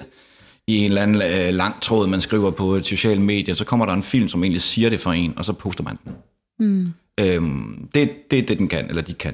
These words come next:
Speaker 1: de kampagner der, ikke? Og det, øh, de er jo
Speaker 2: Og
Speaker 1: ved at
Speaker 2: hvad
Speaker 1: være
Speaker 2: er
Speaker 1: gamle
Speaker 2: så
Speaker 1: nu, ikke? De var jo tilbage, den første var i fjorten, femten, tror jeg, ikke? Det er lang tid siden.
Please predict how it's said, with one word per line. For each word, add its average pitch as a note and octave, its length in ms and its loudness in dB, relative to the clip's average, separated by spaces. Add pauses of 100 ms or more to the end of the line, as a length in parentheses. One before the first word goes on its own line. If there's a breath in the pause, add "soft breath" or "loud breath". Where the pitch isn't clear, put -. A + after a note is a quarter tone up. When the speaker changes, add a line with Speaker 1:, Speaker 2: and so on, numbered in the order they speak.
(100)
Speaker 1:
de - 60 -20
kampagner C2+ 360 -10
der, C#2+ 120 -6
ikke? F#2 140 -6
Og - 40 -10
det, G2 300 0
øh, - 0 -
de D2 60 -4
er G1+ 200 -8 (360)
jo - 60 -2
Speaker 2:
Og G3 100 -2
Speaker 1:
ved B3+ 60 2
at B3 60 4
Speaker 2:
hvad - 0 -
Speaker 1:
være - 80 2
Speaker 2:
er G#3+ 100 2
Speaker 1:
gamle A#2+ 180 4
Speaker 2:
så C#3+ 60 6
Speaker 1:
nu, G#2+ 180 6
ikke? A2 120 2
De G#2+ 100 0
var F#2 80 2
jo D#2+ 60 2
tilbage, D#2+ 420 -2
den E2 100 -4
første - 280 -6
var E2 100 -4
i D2+ 180 -4 (1160)
fjorten, - 380 -12
femten, A#2+ 340 -6
tror A2 180 -10
jeg, A2 80 -8
ikke? D3 160 -8
Det - 80 -8
er - 40 -12 (180)
lang - 140 -10
tid C3+ 80 -6
siden. C3 200 -6